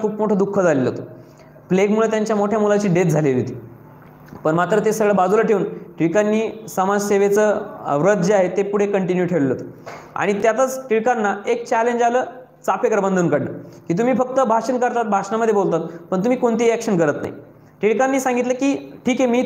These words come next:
तरी तितकं करतोय, चाफेकर बंधू तुम्ही नक्की काय करताय, तुम्ही का हे करत नाही?" आणि त्या बोलण्यातून चाफेकर बंधू inspire झाले आणि त्यांनी ठरवलं की रँडची हत्या करायची. आणि मित्रांनो, रँडची हत्या करण्यासाठी साधारणतः तीन महिने व्यवस्थित प्रशिक्षण घेऊन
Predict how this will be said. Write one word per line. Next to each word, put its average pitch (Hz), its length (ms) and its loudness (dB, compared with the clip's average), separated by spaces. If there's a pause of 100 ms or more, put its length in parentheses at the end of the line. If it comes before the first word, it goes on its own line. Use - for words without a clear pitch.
तरी 262 160 4
तितकं 262 260 0
करतोय, 226 360 2 (400)
चाफेकर 247 400 0
बंधू 254 200 0
तुम्ही 254 240 -2
नक्की 254 220 -2
काय 208 180 2
करताय, 139 300 0 (420)
तुम्ही 247 160 -2
का 254 160 2
हे 214 120 0
करत 180 280 -2
नाही?" 151 120 -8 (520)
आणि 185 140 -2
त्या 269 440 2 (420)
बोलण्यातून 214 600 -2
चाफेकर 233 440 0
बंधू 240 200 0
inspire 226 360 2
झाले 170 200 2 (200)
आणि 175 100 -4
त्यांनी 226 220 -2
ठरवलं 220 260 2
की 240 280 -2 (120)
रँडची 196 420 0
हत्या 190 260 -2
करायची. 117 300 -2 (680)
आणि 233 180 0
मित्रांनो, 277 380 2
रँडची 247 320 2
हत्या 262 240 0
करण्यासाठी 247 400 0
साधारणतः 233 380 0
तीन 247 240 2
महिने 254 240 2
व्यवस्थित 208 380 0
प्रशिक्षण 233 500 0
घेऊन 185 160 2